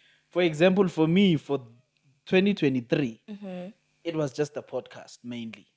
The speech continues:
Speaker 2: Okay, okay.
Speaker 1: Um, it was mainly just the podcast. And of course, because I'm married, we had our own family goals that,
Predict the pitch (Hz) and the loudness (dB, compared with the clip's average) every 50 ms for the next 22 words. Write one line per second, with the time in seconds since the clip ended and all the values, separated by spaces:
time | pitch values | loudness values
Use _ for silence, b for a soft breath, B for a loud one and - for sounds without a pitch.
0 | _ - 202 196 190 - 190 175 170 165 175 185 214 _ _ _ - 185 - 123 | _ -14 -14 -14 -12 -12 -12 -12 -10 -8 -8 -10 -10 _ _ _ -20 -14 -12 -10
1 | 120 120 120 120 120 120 127 143 143 139 135 131 127 123 127 131 131 139 151 160 | -10 -10 -10 -12 -12 -10 -8 -4 -2 0 0 -2 -2 -8 -14 -8 -4 -2 0 0
2 | 160 160 151 143 - 135 139 139 - - 127 117 - - 139 131 - - - 127 | 2 2 0 0 2 2 0 0 0 -4 -12 -10 -8 -6 -6 -6 -6 -4 -4 -2
3 | 123 123 123 - - 139 131 147 - 139 - - - 175 156 143 135 123 - b | -2 -4 -6 -10 -12 -12 -10 -8 -10 -12 -10 -4 0 2 2 2 0 -4 -10 b
4 | b b b b b - 139 143 156 147 135 143 131 123 127 135 143 139 135 127 | b b b b b -6 -2 0 0 2 2 0 2 2 2 2 4 4 2 0
5 | 120 123 135 127 120 143 147 147 143 131 - - - 120 123 120 120 120 - 127 | 0 0 -2 2 4 4 4 4 4 2 -2 -8 -8 -6 -4 -4 -4 -2 -2 0
6 | 131 135 139 135 131 127 120 113 113 _ - - _ _ _ _ _ _ _ - | 0 0 0 -2 -4 -4 -6 -10 -12 _ -20 -20 _ _ _ _ _ _ _ 2
7 | 175 160 156 156 151 143 135 131 123 110 - 117 123 131 127 117 113 113 113 110 | 2 4 4 4 2 0 0 -2 -4 -6 -6 -4 -2 -2 -2 -2 -4 -10 -14 -12
8 | 113 113 113 110 110 - - | -10 -10 -10 -10 -12 -16 -20